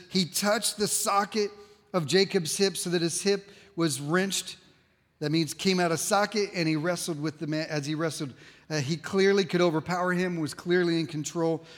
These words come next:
Then this mystery man said, "Let me go, for it's daybreak." Basically, he's saying,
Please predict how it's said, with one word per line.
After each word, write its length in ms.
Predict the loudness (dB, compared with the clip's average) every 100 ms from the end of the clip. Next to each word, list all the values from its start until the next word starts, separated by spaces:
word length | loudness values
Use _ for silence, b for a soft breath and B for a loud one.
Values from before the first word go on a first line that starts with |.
| B B
Then 360 | 2 4 4 4
this 340 | 4 4 -4
mystery 520 | 0 2 2 2 2
man 280 | 4 2 2
said, 420 | 2 4 4 4 B B B B B B 0
"Let 220 | 0 0
me 100 | 0
go, 380 | 2 2 0 -6 -18 -20 _ -12
for 120 | -2 -2
it's 120 | 0
daybreak." 560 | -2 0 -2 -4 -4
Basically, 460 | 0 0 -2 -2 0
he's 180 | 0 -2
saying, 360 | 0 0 -2